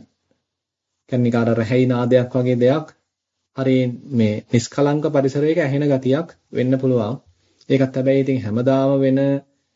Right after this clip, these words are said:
එකක් නෙමෙයි. වක-, යම් වකවානුවක භාවනාවකදී ඕක ඇහෙන්න පුළුවන්. ඊට පස්සේ ඉතින් ඕකත් මග හැරිලා නිශ්චලතාවයකට යාවි.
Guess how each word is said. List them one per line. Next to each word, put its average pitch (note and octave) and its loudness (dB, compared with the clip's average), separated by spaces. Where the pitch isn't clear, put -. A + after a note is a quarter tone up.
එකක් C3+ -6
නෙමෙයි. C3 2
වක-, A2+ 0
යම් A#2 0
වකවානුවක D#3 0
භාවනාවකදී D3 0
ඕක E3 0
ඇහෙන්න C3 0
පුළුවන්. G#2 -8
ඊට - -20
පස්සේ D#3+ -2
ඉතින් E3 -2
ඕකත් C#3+ 0
මග C3 0
හැරිලා C3 0
නිශ්චලතාවයකට B2+ 0
යාවි. A2+ 0